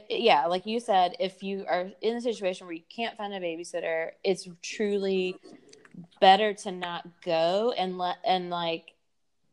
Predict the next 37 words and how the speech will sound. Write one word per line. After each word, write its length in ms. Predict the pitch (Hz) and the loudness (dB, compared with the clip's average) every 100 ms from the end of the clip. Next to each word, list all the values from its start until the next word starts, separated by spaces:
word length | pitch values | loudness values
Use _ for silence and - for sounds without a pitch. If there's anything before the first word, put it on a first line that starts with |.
| _ | _
if 200 | 202 185 | -2 -2
you, 240 | 185 196 196 | -2 -2 0
if 160 | 202 - | 0 2
you 140 | 196 | 2
don't 160 | 202 196 | 2 0
agree 240 | 175 185 | -2 -2
with 180 | 185 180 | 0 2
us 160 | 175 170 | 0 0
on 140 | 175 | -4
that 220 | 175 185 | -2 -2
and 100 | 180 | -4
you 120 | 175 165 | -4 0
really 300 | 170 175 175 | 2 2 2
insist 380 | 175 175 170 | -2 -2 -2
on 140 | 170 165 | -2 -4
bringing 340 | 170 165 165 | -6 -8 -10
your 140 | 160 160 | -6 -4
children, 640 | - 160 165 214 214 220 - _ - _ | 0 0 0 0 2 2 -2 _ -20 _
then 140 | 190 190 | 4 8
they 140 | 180 | 6
need 120 | 190 190 | 6 4
to 40 | |
be 140 | 185 | 2
sitting 540 | 175 - 175 175 170 170 | 2 4 4 4 0 -2
in 120 | 170 | 0
the 80 | 170 | 2
back, 380 | 165 160 160 156 - _ _ _ _ - | 4 4 4 0 -6 _ _ _ _ 4
like, 380 | 175 165 - - _ _ | 4 4 -4 -18 _ _
with 200 | 214 233 | 4 4
an 100 | 262 | 6
iPod 760 | 175 208 277 185 175 170 170 170 - _ | 4 4 4 2 4 2 0 -2 -8 _
or 120 | 185 | 0
an 80 | 175 | 0
iPad 600 | 185 240 196 170 165 165 165 | -2 -2 0 2 2 0 -4
and 220 | 170 165 | -6 -6
headphones, 640 | 165 190 226 151 - - 175 | -4 -6 -4 -12 -14 -4 0
like, 180 | 156 | 2